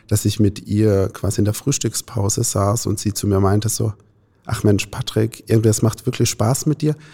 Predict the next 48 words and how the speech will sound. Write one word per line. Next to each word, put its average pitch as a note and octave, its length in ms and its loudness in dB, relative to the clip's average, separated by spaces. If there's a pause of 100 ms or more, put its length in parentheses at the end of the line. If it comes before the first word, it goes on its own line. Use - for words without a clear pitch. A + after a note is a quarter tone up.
(120)
Hattest - 280 0
du A#2+ 40 2
schon A#2 160 2
mal F#2 100 4
überlegt, G2 400 0
irgendwie F#2 300 -2
weiterzumachen, A2 680 0
zu - 140 -14
studieren?“ A#2+ 760 2
Und G2+ 220 -2
für G#2+ 120 0
mich G#2+ 260 0 (120)
in G2+ 200 -2
dem G#2+ 160 4
Moment G#2+ 340 2
dann G2+ 220 0
irgendwie - 260 -2
der G#2 140 -4
Knackpunkt - 500 -8
kam G#2 240 0
und G#2 140 0
so, A2 180 -2 (680)
Stimmt, G#2+ 340 0
das F#2 140 -2
ist - 160 -2
eigentlich - 640 -4
eine G2 140 -4
Alternative, G2 640 -2
die G2+ 540 -2 (140)
hatte A2 240 -2
ich - 180 -8
bisher - 240 -4
noch G#2 220 0
gar G#2 180 2
nicht A2+ 160 4
so G#2+ 120 0
in G#2 100 2
Erwägung G#2+ 420 2
gezogen C3 480 0 (400)
und G#2 160 0
hab G#2 160 2
mich G#2 160 0
dann G2+ 260 2
an G2 140 0
der G2+ 100 0
Charité G2+ 440 -2
schlau G2 320 0
gemacht, G2+ 360 0